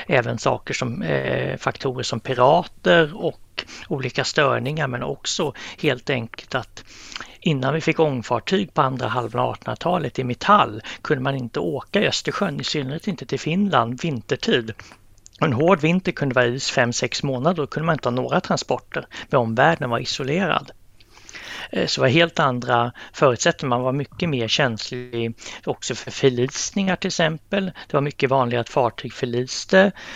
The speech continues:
att det var blockader under krig, pirater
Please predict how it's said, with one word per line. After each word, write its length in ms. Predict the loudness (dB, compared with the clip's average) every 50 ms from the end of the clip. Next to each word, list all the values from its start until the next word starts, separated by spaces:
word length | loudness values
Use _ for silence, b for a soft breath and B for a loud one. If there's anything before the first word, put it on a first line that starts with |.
| B B
att 320 | B 2 2 0 -2 _ -8
det 200 | -6 -2 2 4
var 100 | 4 4
blockader 800 | 4 2 0 0 2 4 6 6 8 8 6 6 4 2 -2 -2
under 200 | -2 -2 -4 -6
krig, 800 | -8 -4 0 2 2 2 2 -2 -2 -4 -6 -4 -4 -4 -4 -4 _ B B B B B B B -4
pirater 1000 | 0 2 6 6 8 8 6 4 2 -2 -10 -6 -4 -2 0 0 0 -2 -4